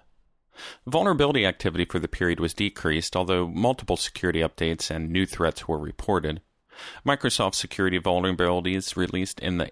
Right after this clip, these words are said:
April security bulletin release have been updated with new information and to indicate the availability of proof of concept exploit code for the dot net vulnerability and for the M S com C T L,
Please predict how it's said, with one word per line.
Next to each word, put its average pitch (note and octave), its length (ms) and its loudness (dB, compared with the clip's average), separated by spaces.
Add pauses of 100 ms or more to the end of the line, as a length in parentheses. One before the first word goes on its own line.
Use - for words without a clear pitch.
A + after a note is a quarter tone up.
April F2 400 0
security E2+ 540 -4
bulletin D#2+ 480 -4
release D#2 440 -6
have D#2+ 160 -10
been D#2 120 -2
updated D#2+ 460 -6
with - 160 -10
new D#2+ 180 0
information D#2 680 -6 (280)
and A2+ 120 0
to B2 120 0
indicate A2+ 400 -2
the F#2 80 0
availability F2 680 0
of D2+ 180 -2
proof - 300 -4
of - 100 -20
concept - 600 -2
exploit D#2+ 480 -2
code D2 320 -4
for D#2+ 140 -4
the D2+ 100 -8
dot D#2 320 -4
net F2 340 -2
vulnerability E2+ 680 -2
and D#2+ 160 -4
for E2+ 160 -2
the D2+ 140 -6 (100)
M F#2+ 140 -2
S E2+ 160 -4
com F2 400 -6
C - 260 -8
T - 340 -16
L, E2+ 440 0